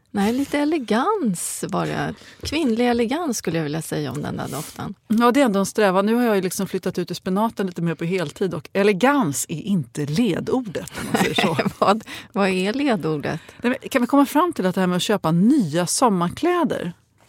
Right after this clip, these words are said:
Speaker 2: är ju helt meningslöst? Därför att när jag flyttar ut på landet, då går jag runt i några gamla säckiga brallor och någon tischa
Speaker 1: Ja.
Speaker 2: som ändå bara blir nerjordad hela tiden.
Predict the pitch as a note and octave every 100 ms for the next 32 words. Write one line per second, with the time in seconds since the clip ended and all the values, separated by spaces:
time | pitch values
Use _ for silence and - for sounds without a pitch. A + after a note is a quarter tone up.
0 | _ _ _ G3+ G3+ C3+ D3+ C3 - F3
1 | G3 - C#3+ - A3+ - - - _ _
2 | _ _ _ _ - G3+ A3+ - - G3+
3 | G3+ A3 - D#4 C#4+ F#3+ F#3+ F3 E3 E3
4 | F#3 A#3+ - A#3+ G#3 F#3 E3 F3 E3 D#3+
5 | D#3+ - F3 E3+ E3 E3 - _ _ _
6 | _ _ - - A3+ - _ - D#3+ F3
7 | F3+ D#3 D#3 D#3+ D#3+ D#3+ D#3 D3 G#3+ F3+
8 | F3 E3 G#3 F3+ G3 F#3+ A#3+ G#3 F3 E3
9 | E3+ G3 D#3+ D#3 A#3 A#3+ G#3+ F#3 - -
10 | - -